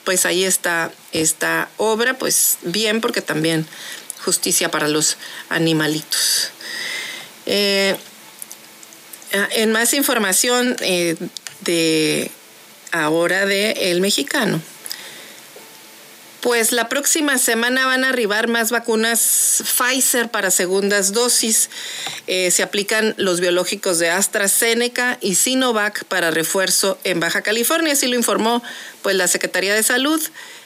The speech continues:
eh, de que está por arribar, eh, un cargamento de Pfizer para completar los esquemas de vacunación contra covid diecinueve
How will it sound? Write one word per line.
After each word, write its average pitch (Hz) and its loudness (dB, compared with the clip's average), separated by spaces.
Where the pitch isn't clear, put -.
eh, 175 2
de 170 0
que 175 -2
está 190 0
por 202 0
arribar, 180 0
eh, 180 0
un 240 2
cargamento 202 0
de 160 2
Pfizer 196 0
para 185 0
completar 170 -2
los 196 2
esquemas 196 0
de 185 2
vacunación 233 2
contra 214 0
covid 180 0
diecinueve 208 2